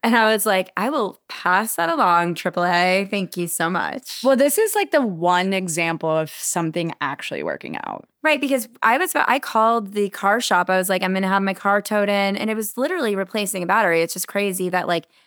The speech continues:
Speaker 1: at this point, I have to replace the battery once a year.
Speaker 2: Well, I, okay,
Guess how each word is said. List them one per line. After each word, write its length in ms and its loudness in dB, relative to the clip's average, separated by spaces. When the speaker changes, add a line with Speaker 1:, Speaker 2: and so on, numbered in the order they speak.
Speaker 1:
at 200 2
this 160 -2
point, 340 0
I 120 2
have 100 0
to 80 -4
replace 320 -2
the 80 -2
battery 420 0
once 280 -2
a 40 -4
year. 460 -4
Speaker 2:
Well, 360 4
I, 140 6
okay, 360 -2